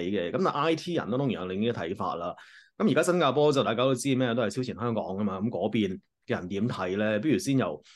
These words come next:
即係呢個程式開始講起啦。你自己有冇用咧？噉你自己覺得效果如何咧？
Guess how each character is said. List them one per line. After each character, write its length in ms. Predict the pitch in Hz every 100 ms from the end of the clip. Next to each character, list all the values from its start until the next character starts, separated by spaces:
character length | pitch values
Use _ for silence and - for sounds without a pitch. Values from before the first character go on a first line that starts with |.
| -
即 120 | -
係 80 | 156
呢 60 | 147
個 400 | 127 117 110 117
程 280 | - 107 92
式 120 | 151
開 240 | 120 135
始 100 | 131
講 300 | 117 82 107 113
起 80 |
啦。 240 | 92 98 95
你 80 | 120
自 160 | 120
己 160 | 113 113
有 100 | 127
冇 280 | 101 98 101
用 220 | 95 82
咧？ 120 | 98 107 _
噉 120 | 120
你 80 | 151
自 120 | 117
己 80 | 127
覺 100 | 120
得 160 | 113 127
效 260 | 117 95
果 160 | 95 104
如 200 | 92 85
何 200 | 87
咧？ 80 | 76